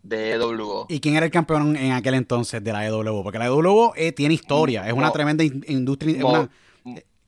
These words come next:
Speaker 2: ¿quién era el, el, el campeón en aquel entonces de la
Speaker 1: Mol-, Mol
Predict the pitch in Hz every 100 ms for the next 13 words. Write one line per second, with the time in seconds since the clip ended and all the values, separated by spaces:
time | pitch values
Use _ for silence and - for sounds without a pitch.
0 | - - 139 143 147 143 135 135 123 120
1 | 113 117 139 135 131 127 120 120 110 107
2 | - 95 98 131 127 123 _ _ _ _
3 | _ _ 117 123 123 123 120